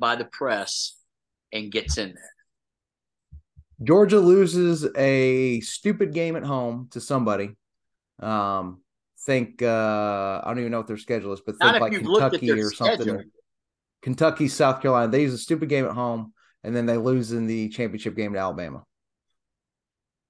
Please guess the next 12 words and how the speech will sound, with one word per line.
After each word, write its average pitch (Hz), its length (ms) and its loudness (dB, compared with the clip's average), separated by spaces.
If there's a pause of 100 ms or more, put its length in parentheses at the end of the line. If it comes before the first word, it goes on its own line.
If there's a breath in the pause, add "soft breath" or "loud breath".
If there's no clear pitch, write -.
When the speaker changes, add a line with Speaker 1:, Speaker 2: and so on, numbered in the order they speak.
(180)
Speaker 1:
I 165 120 2
can 202 160 -2
see 196 280 0
that. 131 280 0 (640)
I 151 120 -2
can 180 140 -4
see 190 340 2
them 143 260 0
losing 135 260 2
to 120 140 -6
Alabama. 110 420 -4 (720)
Speaker 2:
Yeah. - 100 -14